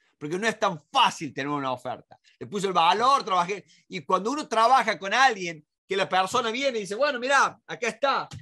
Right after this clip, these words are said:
acá tengo el contrato, estos son los papeles, está esto, lo otro, trabajarías así, te haríamos esto, te haría lo otro", eso da gusto.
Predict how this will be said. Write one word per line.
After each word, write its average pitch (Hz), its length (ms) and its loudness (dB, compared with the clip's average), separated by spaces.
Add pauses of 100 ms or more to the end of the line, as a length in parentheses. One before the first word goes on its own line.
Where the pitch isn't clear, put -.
(120)
acá 151 220 -6
tengo 202 140 -6
el 180 120 -8
contrato, 247 840 -2
estos 185 240 -8
son 175 140 -4
los 160 100 -8
papeles, 233 720 2
está 170 280 -4
esto, 247 320 2
lo 202 160 -2
otro, 214 440 -4 (120)
trabajarías 165 600 -2
así, 247 560 -4
te 175 80 -4
haríamos 170 320 -2
esto, 214 180 -2
te 175 60 -4
haría 185 140 -2
lo 214 100 0
otro", 190 280 -8 (160)
eso 175 220 -6
da 170 140 2
gusto. 151 640 -6